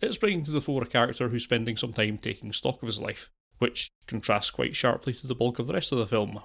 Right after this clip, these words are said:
where Wilson has a clarity of purpose and a drive that's quite something to behold. It may well be Stamp's finest hour, inhabiting a powerful character that's much more empathetic and engaging than the stock character that he may appear on first glance.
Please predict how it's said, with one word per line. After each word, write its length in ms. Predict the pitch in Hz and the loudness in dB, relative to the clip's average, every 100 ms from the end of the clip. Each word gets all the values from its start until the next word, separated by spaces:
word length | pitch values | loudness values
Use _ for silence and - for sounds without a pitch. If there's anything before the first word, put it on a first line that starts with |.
| - | -2
where 160 | 113 107 | 0 2
Wilson 400 | 117 120 135 113 | 2 0 0 0
has 240 | 113 107 | 0 2
a 100 | 107 | -2
clarity 480 | - 120 123 117 113 | 2 4 4 2 0
of 120 | - | 0
purpose 340 | 135 - 185 - | -2 0 0 2
and 100 | 110 | 0
a 60 | |
drive 320 | 107 110 139 - | 4 4 4 0
that's 140 | - | -2
quite 240 | - 127 - | 0 0 2
something 300 | 123 - 110 | 0 0 -2
to 80 | 120 | 0
behold. 420 | 123 170 123 - _ _ | 2 2 0 -8 _ _
It 180 | - - | 2 4
may 160 | 131 117 | 2 4
well 200 | 110 107 | 4 4
be 80 | 113 | 4
Stamp's 340 | - 104 90 | 4 2 0
finest 340 | - 107 104 - | 2 2 2 2
hour, 260 | 180 110 - - | 2 2 -2 -8
inhabiting 440 | - 113 117 123 117 | -2 2 2 2 -2
a 60 | |
powerful 360 | - 135 120 131 | 2 2 2 0
character 460 | 151 143 - 190 - - - | 2 2 2 -4 -4 -14 -4
that's 240 | - 175 - 208 - | 0 2 2 0 -8
much 240 | - 196 185 | -4 -2 2
more 200 | 147 - - | 2 2 -2
empathetic 640 | 143 - 143 135 - - - | -2 0 0 0 -4 -6 -2
and 160 | 139 | 0
engaging 460 | 123 123 123 131 127 | 2 2 2 0 0
than 100 | 117 | 0
the 80 | 110 | 4
stock 300 | - 135 - | 4 2 2
character 380 | 113 113 - 127 | 2 2 0 -2
that 180 | 139 | -2
he 80 | 143 | -2
may 140 | 123 113 | 0 -2
appear 360 | - 110 110 - - | -2 -4 -4 -2 -2
on 160 | 113 | -2
first 300 | - 110 - | -2 -4 -4
glance. 420 | 123 123 - - | -4 -4 0 -2